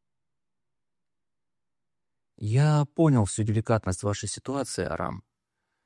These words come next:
Я о ней позабочусь. Зульфия, верно я запомнил?» Я сидела как дурочка в коридоре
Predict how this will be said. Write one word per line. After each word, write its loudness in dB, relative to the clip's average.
Я 2
о 4
ней 2
позабочусь. -2
Зульфия, 4
верно 2
я 2
запомнил?» -6
Я 6
сидела 2
как 0
дурочка 2
в -6
коридоре 2